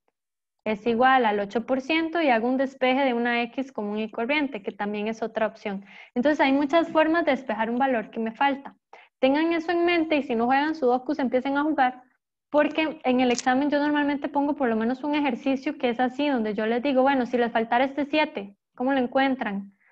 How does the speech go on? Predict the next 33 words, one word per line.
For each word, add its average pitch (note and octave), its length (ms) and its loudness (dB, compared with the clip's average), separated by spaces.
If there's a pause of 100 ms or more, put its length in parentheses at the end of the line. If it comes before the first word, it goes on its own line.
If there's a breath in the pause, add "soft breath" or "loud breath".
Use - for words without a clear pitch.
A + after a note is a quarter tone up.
(520 soft breath)
Entonces A3 260 0
yo A3+ 60 4
les A#3 160 2
digo, B3+ 200 4
bueno, A#3 220 2
la G3+ 160 2
X G3+ 180 -8
está B3+ 240 -2
aquí, C4 460 -6 (120)
¿cómo B3 200 -2
lo C4 60 2
encontrarían? A#3 640 -2
¿Qué G#3+ 100 -8
hacen? A3+ 300 -2
Entonces G3 240 -6
ustedes A#3 220 -2
empiezan A3 340 -6
a A#3 40 -4
buscar A3 360 -6
opciones B3 480 -2
y - 20 -8
a G#3 60 -6
decir, G#3 240 -4
bueno, B3+ 200 0
ese A3+ 160 -4
siete C#4 520 0 (320 loud breath)
tenía A#3 340 2
que C4 80 -2
ser C4 200 0
la A#3+ 120 2
suma A3+ 340 -2
de G3+ 120 -10
tales, D#4+ 580 2